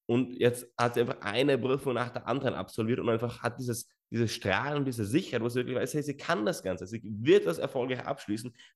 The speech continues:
Das ist das, was mich wirklich motiviert. Wenn einfach Leute, die komplette Selbstzweifel haben, die vielleicht mal durch Prüfungen durchgefallen sind, die Angst vor Prüfungen haben und so weiter, wenn die dann einfach selbst sehen, hey, sie sind nicht so dumm, es liegt nicht an ihnen, es nicht, liegt nicht daran, dass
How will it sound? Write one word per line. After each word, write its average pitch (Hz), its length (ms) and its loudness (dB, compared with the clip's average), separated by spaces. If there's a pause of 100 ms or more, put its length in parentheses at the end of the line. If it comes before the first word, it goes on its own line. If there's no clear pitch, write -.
Das 156 240 -2
ist 147 80 -6
das, 135 120 0
was 131 120 -6
mich 120 160 -2
wirklich 135 260 0
motiviert. 113 560 -2 (240)
Wenn 107 80 2
einfach 113 240 2 (180)
Leute, 120 440 6
die 135 340 4 (640)
komplette 151 380 4
Selbstzweifel 113 640 2
haben, 127 140 0
die 131 100 -2
vielleicht 123 260 0
mal 131 100 2
durch 131 140 -2
Prüfungen 127 320 -2
durchgefallen 117 560 -2
sind, 127 140 -4
die - 80 -6
Angst 120 260 0
vor 110 80 -6
Prüfungen 113 260 -2
haben 110 180 2
und 104 140 0
so 107 80 4
weiter, 117 180 4 (240)
wenn 101 100 4
die 147 80 0
dann 135 140 4
einfach 113 160 0
selbst 120 360 -2
sehen, 113 340 -2
hey, 120 440 2
sie 98 60 -4
sind 104 180 4
nicht - 220 4
so 180 80 2
dumm, 143 320 2
es 120 140 -2
liegt 120 180 0
nicht 156 300 2 (200)
an 107 140 2
ihnen, 143 240 0
es 120 140 -4
nicht, 139 200 -2
liegt 120 200 -4
nicht 143 200 0
daran, 120 240 0
dass 117 220 -2